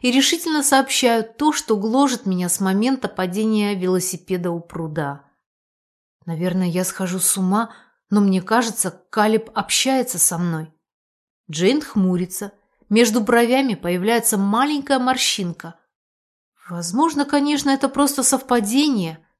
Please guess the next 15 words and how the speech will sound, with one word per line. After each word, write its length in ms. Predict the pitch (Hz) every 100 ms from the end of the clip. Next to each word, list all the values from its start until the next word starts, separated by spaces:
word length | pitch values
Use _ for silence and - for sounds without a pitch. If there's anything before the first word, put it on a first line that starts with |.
| _
отмахиваюсь 720 | - 170 190 175 185 165 170 -
я. 360 | 175 156 156 _ _ _ _ _ -
Не 100 | 175
понимаю, 540 | 190 202 208 208 170
почему 400 | 160 - - 233
вдруг 440 | 196 180 269 285 - - _
ей 340 | 170 170 240 285
я 320 | 196 190 240
решила 400 | 233 - 247 247
раскрыться. 680 | 254 254 - 226 - - 160 _ _ _ _ _ _ _ _ -
Просто 500 | - 190 202 - 202
несколько 640 | 202 208 214 196 - 208
раз 300 | 220 247 -
я 180 | 190 185
словно 600 | - 233 254 220 240